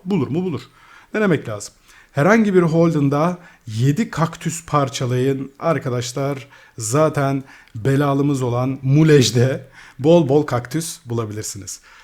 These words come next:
Forza Ton mağazasında dört yüz puana otuz yedi kapı numaralı Pro iki Truck geliyor. Ve üç yüz puana da Chevrolet Silverado bin beş yüz Drift Truck geliyor.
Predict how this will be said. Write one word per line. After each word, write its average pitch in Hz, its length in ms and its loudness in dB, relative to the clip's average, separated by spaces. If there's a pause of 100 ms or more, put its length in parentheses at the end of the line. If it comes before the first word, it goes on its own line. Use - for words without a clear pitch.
(140)
Forza 202 340 2
Ton 170 160 4
mağazasında 139 880 2 (160)
dört 175 360 2
yüz 165 140 -2
puana 165 640 2
otuz 139 300 -4
yedi 165 140 0
kapı 143 240 -2
numaralı 131 440 0
Pro 131 220 0
iki 147 200 -4
Truck 131 280 -4
geliyor. 123 440 -6 (400)
Ve 160 320 4
üç 170 200 -4
yüz 143 120 -4
puana 123 320 0
da 156 160 0
Chevrolet 139 460 -2
Silverado 131 560 -4
bin 120 160 -4
beş 143 180 -6
yüz 131 180 -8
Drift - 260 -6
Truck - 260 -16
geliyor. 107 400 -14